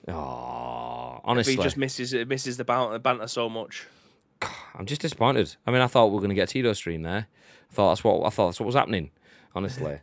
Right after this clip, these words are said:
Speaker 1: <laughs> half job Charlie over there. God damn it, Tito. Um, yeah, I mean, even if I did manage to get my Xbox set up, just opening it up, getting out of the box, getting it plugged in and everything is one thing. It, it,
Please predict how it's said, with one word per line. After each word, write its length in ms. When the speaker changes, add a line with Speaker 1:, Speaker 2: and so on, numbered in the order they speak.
Speaker 1:
<laughs> 160
half 200
job 240
Charlie 340
over 180
there. 280
God 300
damn 200
it, 180
Tito. 420
Um, 560
yeah, 280
I 100
mean, 220
even 280
if 120
I 80
did 280
manage 260
to 80
get 100
my 80
Xbox 320
set 200
up, 180
just 200
opening 400
it 80
up, 240
getting 200
out 80
of 60
the 60
box, 240
getting 200
it 80
plugged 220
in 120
and 140
everything 400
is 180
one 260
thing. 280
It, 200
it, 200